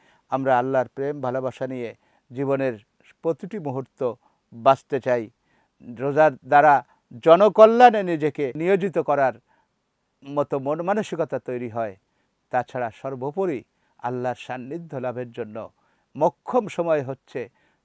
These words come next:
তাহাজ্জুদের নামাজ আদায় করা। রমজানে যেহেতু সেহরি খেতে উঠতে হয়, এই অভ্যাসটা রমজান সহ রমজানের বাইরেও আমরা জাগ্রত রাখতে পারি। আল্লাহ পাক আমাদিওকে একজন মুমিনের রমজানের এই শেষ অনুভূতিগুলো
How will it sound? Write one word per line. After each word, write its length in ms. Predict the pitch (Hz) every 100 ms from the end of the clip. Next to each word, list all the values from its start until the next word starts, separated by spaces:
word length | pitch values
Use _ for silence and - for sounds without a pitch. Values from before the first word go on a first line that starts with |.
| _
তাহাজ্জুদের 600 | 143 127 160 139 135 139
নামাজ 360 | 127 123 123 113
আদায় 240 | 110 110
করা। 340 | 104 117 101 - _ _
রমজানে 460 | 131 123 127 147 170
যেহেতু 280 | 156 147 151
সেহরি 360 | - 156 165
খেতে 260 | 160 160 170
উঠতে 300 | 165 - 175
হয়, 260 | 160 160 147 _ _ _
এই 180 | 165 185
অভ্যাসটা 680 | 170 151 - 175 - 131 - _
রমজান 440 | 127 120 123 123 117
সহ 300 | 143 151 135
রমজানের 500 | 117 113 120 127 123
বাইরেও 420 | 113 127 151 185
আমরা 280 | 127 113 117
জাগ্রত 460 | 107 110 113 104 101
রাখতে 340 | 110 _ 120
পারি। 260 | 110 104 - _ _ _ _
আল্লাহ 280 | 123 123 120
পাক 220 | 123 117 _ _ _
আমাদিওকে 600 | 123 120 127 113 120 104 _ _ _ _ _ _ _ _ -
একজন 380 | 123 - 131 120
মুমিনের 520 | 135 175 196 185 131 _ _ -
রমজানের 600 | 139 147 156 165 170 160
এই 240 | 143 - 156
শেষ 420 | - 214 - -
অনুভূতিগুলো 800 | 160 190 226 269 220 156 135